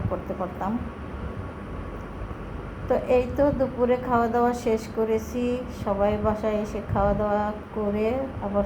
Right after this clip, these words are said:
চলেও গিয়েছে। আবার অনেকক্ষণ রেস্ট, গল্প সবই হয়েছে, সেগুলো তো আর আপনাদের সাথে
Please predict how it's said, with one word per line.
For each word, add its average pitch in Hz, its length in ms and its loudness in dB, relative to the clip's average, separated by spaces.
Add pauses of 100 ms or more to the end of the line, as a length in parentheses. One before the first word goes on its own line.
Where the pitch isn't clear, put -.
(120)
চলেও 214 380 2 (120)
গিয়েছে। 208 500 2 (340)
আবার 185 380 -2
অনেকক্ষণ 190 520 -2
রেস্ট, 202 440 0 (100)
গল্প 196 580 0 (560)
সবই 214 380 2
হয়েছে, 208 640 0
সেগুলো 202 360 0
তো 196 60 0
আর 190 120 2
আপনাদের 190 380 -4
সাথে - 340 0